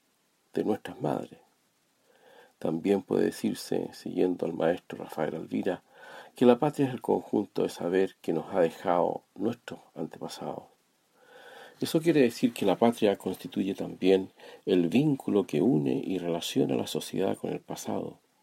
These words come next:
pero no el anquilosamiento inmovilista o ese tradicionalismo mortecino. No,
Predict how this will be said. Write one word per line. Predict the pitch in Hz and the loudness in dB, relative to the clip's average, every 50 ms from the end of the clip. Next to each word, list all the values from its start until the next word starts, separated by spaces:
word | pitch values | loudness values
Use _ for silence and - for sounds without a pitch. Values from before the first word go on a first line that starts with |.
| _ _ _ _ - - - - - - - - _ _ | _ _ _ _ -20 -20 -20 -20 -20 -20 -20 -20 _ _
pero | - 127 117 110 107 | 8 10 10 10 8
no | 113 117 143 151 | 6 4 4 4
el | 147 139 127 | 4 4 4
anquilosamiento | 117 113 101 - - - 87 92 90 - 90 87 95 104 104 95 - _ - 87 | 4 2 0 -2 -2 0 2 2 2 0 -2 -2 0 0 0 -2 -4 _ -2 0
inmovilista | 85 82 82 78 78 78 80 95 107 104 - - _ - - 76 76 82 85 - | 2 2 2 2 0 0 0 -2 -2 -4 -6 -12 _ -6 -4 -4 -2 -4 -6 -2
o | - 90 92 | 0 0 0
ese | 90 - - | 0 -2 -6
tradicionalismo | 90 - 92 87 85 - - - 90 87 87 87 92 104 104 - - 92 | -2 0 0 0 0 -2 -4 -2 0 0 2 2 0 -2 -4 -4 -4 -2
mortecino. | - 78 80 - _ - - - - - - - - - - - _ _ _ _ _ _ _ _ _ - - - - _ _ _ | -2 -2 -4 -4 _ -12 -10 -4 -2 -2 -2 -2 -2 -6 -8 -10 _ _ _ _ _ _ _ _ _ -20 -20 -20 -20 _ _ _
No, | - - - - | -2 -2 -2 -2